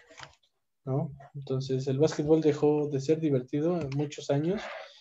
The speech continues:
Era un, era un deporte que se transmitía en México, que era muy gustado y todo, y de repente Michael Jordan ganaba todo, ganaba todo, ganaba todo, y la gente perdió el interés. Esperemos no pase lo mismo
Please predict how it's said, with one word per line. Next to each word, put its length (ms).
Era 260
un, 240
era 160
un 80
deporte 360
que 60
se 80
transmitía 380
en 100
México, 420
que 100
era 100
muy 180
gustado 380
y 80
todo, 220
y 80
de 100
repente 640
Michael 260
Jordan 240
ganaba 320
todo, 260
ganaba 300
todo, 240
ganaba 300
todo, 280
y 260
la 100
gente 260
perdió 220
el 100
interés. 300
Esperemos 500
no 160
pase 220
lo 100
mismo 420